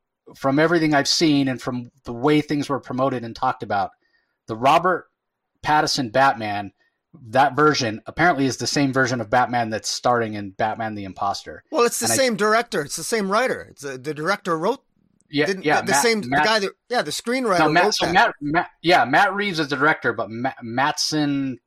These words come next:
Speaker 1: Tomlinson, I think, is his
Speaker 2: Maslin
Speaker 1: name.
Speaker 2: Tomlinson is the screenwriter.
Speaker 1: Yeah, he's the
Speaker 2: He's the
Speaker 1: screenwriter
Speaker 2: screenwriter for
Speaker 1: for,
Speaker 2: the movie.
Speaker 1: for, yeah,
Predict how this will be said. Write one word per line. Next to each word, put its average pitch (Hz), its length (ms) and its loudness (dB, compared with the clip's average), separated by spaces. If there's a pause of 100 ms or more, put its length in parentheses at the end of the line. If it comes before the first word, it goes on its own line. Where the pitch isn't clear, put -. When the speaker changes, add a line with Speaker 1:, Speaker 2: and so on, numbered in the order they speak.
Speaker 1:
Tomlinson, 131 540 -2
I 110 80 -6
think, 104 180 -16
is 95 80 -14
his 101 100 -8
Speaker 2:
Maslin 220 240 0
Speaker 1:
name. 240 140 0
Speaker 2:
Tomlinson 254 440 0
is 180 120 -4
the 185 80 -6
screenwriter. 147 720 -2
Speaker 1:
Yeah, - 260 -20
he's 143 160 -4
the 147 80 -2
Speaker 2:
He's 170 100 -2
the 185 80 0
Speaker 1:
screenwriter 170 340 4
Speaker 2:
screenwriter 170 220 2
for 139 120 2
Speaker 1:
for, 131 60 4
Speaker 2:
the - 60 0
movie. 226 260 -4
Speaker 1:
for, 135 120 0 (420)
yeah, 139 240 2